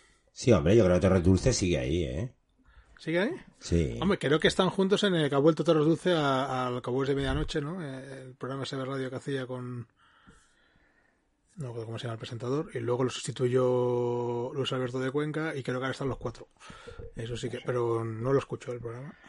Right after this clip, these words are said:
Speaker 3: Que nunca me he
Speaker 2: Es
Speaker 3: quedado a
Speaker 2: un
Speaker 3: escucharlo, pero que a lo mejor Juanma Rodríguez luego es un tío que sabe mucho de cine.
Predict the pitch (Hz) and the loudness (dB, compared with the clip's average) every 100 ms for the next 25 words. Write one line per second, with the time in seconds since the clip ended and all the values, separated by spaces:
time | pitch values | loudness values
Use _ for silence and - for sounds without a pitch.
0 | - - - - - 117 117 147 143 147 | -20 -20 -20 -16 2 2 4 6 8 12
1 | 135 135 156 - 120 143 - 107 98 92 | 12 12 8 2 4 4 4 0 0 -4
2 | 95 107 - 117 135 127 113 110 107 98 | -2 -2 2 4 6 6 6 4 0 0
3 | 101 92 90 - 95 - 98 98 - 98 | 0 0 -2 -8 -12 -6 -4 -4 -4 -4
4 | 90 90 85 80 - 143 - | -4 -6 -6 -4 -2 -2 -2